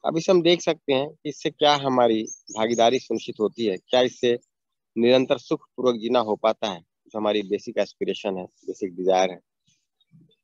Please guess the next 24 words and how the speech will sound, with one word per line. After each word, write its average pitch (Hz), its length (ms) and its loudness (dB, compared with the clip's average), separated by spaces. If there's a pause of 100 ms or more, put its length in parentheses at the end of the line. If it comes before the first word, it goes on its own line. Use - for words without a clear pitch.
(1080)
तो 165 40 4
reflection 175 540 2
के 202 100 0
रूप 190 160 0
में 190 120 4
देखें 180 260 2 (600)
तो 120 200 2
assignment 127 560 -4
के - 60 -8
रूप 131 140 -6
में 123 60 -2
इतना 127 180 0
रहेगा 117 280 0
कि 135 420 -4
अभ्यास 123 460 -2 (100)
एक 160 200 2
में 147 120 2
जो 139 100 -2
step - 260 -6
six - 300 -14 (120)
ए 143 120 6
में 139 160 2
हमने 117 200 2
किया, 101 260 -2